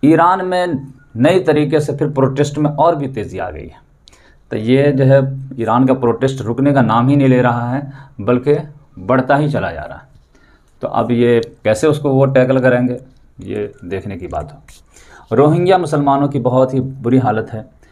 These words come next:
बांग्लादेश में अब जो है उसको ज़्यादा केयर नहीं किया जा रहा है, लोगों को मुस्तकबिल दिख नहीं रहा है। तो कश्ती पर सवार होकर के अल्लाह का नाम लेके निकल जाते हैं।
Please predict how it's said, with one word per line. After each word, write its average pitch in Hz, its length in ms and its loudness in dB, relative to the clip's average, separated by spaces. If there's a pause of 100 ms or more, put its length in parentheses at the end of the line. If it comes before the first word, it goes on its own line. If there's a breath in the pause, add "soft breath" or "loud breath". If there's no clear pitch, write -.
(220 soft breath)
बांग्लादेश 123 600 2
में 123 120 2
अब 107 160 -2
जो 107 100 -6
है 110 100 -2
उसको 101 420 -4
ज़्यादा 98 260 -2
केयर 117 240 -2
नहीं 123 160 2
किया 117 140 0
जा 107 160 -2
रहा 104 260 -4
है, 92 180 -10 (440 soft breath)
लोगों 107 280 -2
को 107 160 -6 (120)
मुस्तकबिल 104 520 -6
दिख 123 180 0
नहीं 123 160 4
रहा 101 300 -2
है। 92 120 -14 (400 soft breath)
तो 143 60 -2
कश्ती 139 360 -2
पर 139 120 0
सवार 131 320 4
होकर 120 220 -4
के 113 100 -4
अल्लाह 113 200 0
का 110 80 -6
नाम 110 180 -2
लेके 104 180 -6
निकल 117 260 0
जाते 123 240 -2
हैं। 92 240 -12